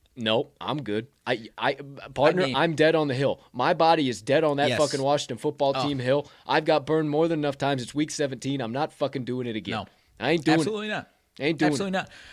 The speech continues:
Speaker 2: Because throughout the point in the season, whether it's the Washington football team or any other team, a spot like this where exactly everything you just laid down would be, uh, take the damn football team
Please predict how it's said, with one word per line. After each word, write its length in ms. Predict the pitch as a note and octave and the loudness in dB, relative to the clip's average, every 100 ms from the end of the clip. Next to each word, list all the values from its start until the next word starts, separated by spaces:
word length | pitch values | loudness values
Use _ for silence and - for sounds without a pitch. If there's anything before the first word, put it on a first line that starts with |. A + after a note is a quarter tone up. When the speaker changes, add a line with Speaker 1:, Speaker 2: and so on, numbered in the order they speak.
| - | -6
Speaker 2:
Because 420 | E3 F#3 E3+ C#3 - D#3 - | 0 4 4 2 -6 -10 -2
throughout 280 | E3+ G3 | -2 -2
the 80 | - | -6
point 320 | - F3+ F#3 | -2 0 0
in 80 | D#3+ | -4
the 80 | C#3+ | -6
season, 460 | - F#3 D3+ A#2 G#2 _ - | -4 -2 -2 -2 -6 _ -4
whether 280 | D3+ E3 B2 | 0 2 2
it's 140 | - | 0
the 80 | G2 | -6
Washington 360 | G#2 G2+ G2+ G2 | -4 -4 -4 -2
football 300 | C3 E3 E3+ | 0 2 2
team 240 | F#3+ F3+ | 2 0
or 80 | C3+ | 0
any 200 | E3 F3+ | 0 0
other 160 | G#3 G#3+ | 0 0
team, 400 | - C#3 B2+ B2+ | 0 0 0 -2
a 60 | A2+ | -4
spot 280 | - E3+ G#3 | 0 2 4
like 200 | A#3+ G#3+ | 2 2
this 260 | B3 F3+ - | 2 2 2
where 200 | B2+ B2+ | 2 2
exactly 560 | A2 C3+ G#3 - G#3 | 4 2 2 2 2
everything 340 | G#3 G#3+ G#3+ G3+ | 2 0 -2 -2
you 80 | F#3+ | -2
just 180 | G3+ | -2
laid 240 | G3 F#3+ F3+ | 0 0 2
down 460 | F3 C#3 A#2+ A2+ - | 4 4 4 2 -2
would 200 | C3 B2 | 0 0
be, 200 | C3+ C3 | 2 4
uh, 240 | A#2 A2 A2 - _ _ - | 6 4 2 -6 _ _ -6
take 360 | - B2+ D3+ - | -2 -2 -2 -8
the 80 | |
damn 380 | F#2+ G2 A2 A#2 | -8 -6 -4 -6
football 480 | - A#2+ - G#2+ A2 | -6 -8 -4 -4 -4
team 440 | - A2+ A#2 A2 | -4 -4 -4 -4